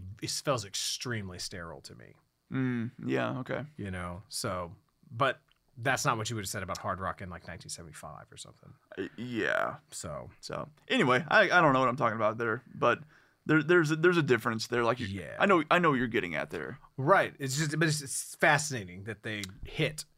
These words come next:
Speaker 1: like, y-, you know, all of the, they hit, they really hit all of those things. Um,
Speaker 2: Yeah.
Speaker 1: and
Speaker 2: They, they somehow managed to be all those things at,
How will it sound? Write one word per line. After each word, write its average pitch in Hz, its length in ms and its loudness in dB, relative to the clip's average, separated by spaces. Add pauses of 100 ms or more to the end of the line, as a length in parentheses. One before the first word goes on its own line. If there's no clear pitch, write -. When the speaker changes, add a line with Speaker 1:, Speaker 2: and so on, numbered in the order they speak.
(720)
Speaker 1:
like, 107 300 -2
y-, 113 220 -2
you 120 120 -6
know, 92 320 -8 (720)
all 127 360 4
of 110 180 -2
the, 120 180 0
they 123 120 0
hit, 135 380 -2
they 123 140 -2
really 120 400 0
hit 110 160 -4
all 98 160 -4
of 92 40 -12
those 90 200 -8
things. - 400 -14 (560)
Um, 92 400 -4
Speaker 2:
Yeah. 80 240 0 (680)
Speaker 1:
and 92 400 -8
Speaker 2:
They, 147 120 4
they 143 160 4
somehow 151 300 6
managed 127 320 0
to 135 60 -4
be 117 120 2
all 110 120 4
those 117 140 0
things 110 340 -4
at, 85 220 -2